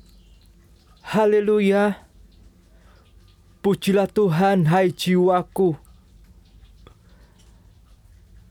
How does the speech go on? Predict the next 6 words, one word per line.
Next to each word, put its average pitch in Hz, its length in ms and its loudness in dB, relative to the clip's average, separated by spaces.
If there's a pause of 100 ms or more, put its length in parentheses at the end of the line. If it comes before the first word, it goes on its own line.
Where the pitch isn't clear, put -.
(160)
Aku 190 240 -2
hendak 190 240 0
memuliakan 208 880 -2
Tuhan 202 560 -2
selama 170 400 -2
aku 190 240 -6